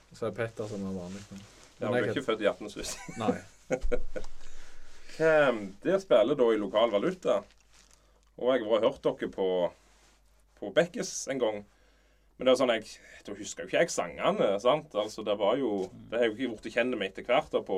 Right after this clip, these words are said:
Speaker 2: etter hvert som det er lagt ut på Spotify. Jeg vet ikke om de hadde, om gjerne den dopamin lå ute da, eller
Speaker 1: Og ing-
Speaker 2: kom den?
Speaker 1: ingenting som lå ute da,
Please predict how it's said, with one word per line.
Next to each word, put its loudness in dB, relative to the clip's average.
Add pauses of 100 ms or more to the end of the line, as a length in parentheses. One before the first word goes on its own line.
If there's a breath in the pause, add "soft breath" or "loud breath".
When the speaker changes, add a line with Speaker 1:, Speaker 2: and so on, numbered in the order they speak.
(140)
Speaker 2:
etter -10
hvert -2
som -6
det -6
er -6
lagt -12
ut -10
på -12
Spotify. -4
Jeg -20
vet -2
ikke -4
om 2
de 2
hadde, -2
om 0
gjerne 0
den -2
dopamin -2
lå -2
ute -4
da, -2 (140)
eller -4 (240)
Speaker 1:
Og -4
ing- -2
Speaker 2:
kom -4
den? -8 (220)
Speaker 1:
ingenting -4
som 0
lå 2
ute -4
da, -4